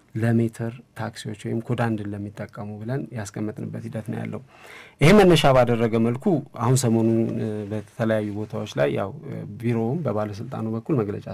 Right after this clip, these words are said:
የሰጠበት ሂደት ነው ያለው እና አጠቃላይ ከዚህ ከታርጋ አሰጣጥ፣ እ፣ ስርዓታችን ጋር ተያይዞ የተለያዩ አይነት የታርጋ ሂደቶች አሉ። ኮድ አንድ ብለን የምንጠራው ለታክሲና ለታክሲ አገልግሎት ብቻ ነው።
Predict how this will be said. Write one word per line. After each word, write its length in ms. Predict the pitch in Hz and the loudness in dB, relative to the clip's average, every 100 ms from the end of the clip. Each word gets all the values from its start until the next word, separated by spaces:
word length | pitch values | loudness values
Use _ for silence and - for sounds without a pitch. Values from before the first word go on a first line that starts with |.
| 101 | -12
የሰጠበት 520 | 139 - - 101 104 107 | -12 -12 -12 -12 -12 -12
ሂደት 240 | - 107 | -12 -12
ነው 120 | - | -12
ያለው 240 | 110 107 113 | -12 -8 -4
እና 120 | 135 202 - - - - - | -4 -4 -10 -20 -18 -18 -6
አጠቃላይ 480 | 120 147 143 135 131 | 2 4 6 6 4
ከዚህ 400 | 131 110 101 117 | 2 -2 -2 -6
ከታርጋ 460 | - 110 113 110 110 | -6 -2 0 0 -4
አሰጣጥ፣ 440 | 104 113 113 113 - | -6 -6 -4 -4 -6
እ፣ 160 | 123 110 107 107 | -12 -8 -8 -10
ስርዓታችን 640 | 127 110 107 110 - 113 | -8 -6 -6 -10 -6 -6
ጋር 200 | 110 107 107 | -4 -6 -6
ተያይዞ 400 | 110 110 120 160 127 - - - _ - | -4 -2 0 0 -2 -6 -20 -20 _ -8
የተለያዩ 380 | 131 127 123 117 | 2 6 6 4
አይነት 260 | 113 113 104 | 2 0 -4
የታርጋ 360 | 113 107 101 | -4 -4 -4
ሂደቶች 400 | 107 107 113 110 - | -6 -8 -8 -8 -8
አሉ። 180 | 101 104 - | -10 -12 -4
ኮድ 220 | 120 117 | -2 0
አንድ 220 | 113 113 - _ | 0 -2 -4 _
ብለን 240 | 107 110 | -8 -4
የምንጠራው 460 | 107 107 110 120 120 | -2 -4 -2 0 0
ለታክሲና 480 | 110 117 110 117 110 | 0 -4 -4 -2 -2
ለታክሲ 400 | 107 104 104 - | -2 -6 -10 -8
አገልግሎት 500 | 104 101 95 101 104 | -8 -8 -10 -12 -10
ብቻ 280 | 107 104 107 | -12 -8 -4
ነው። 140 | 123 | -4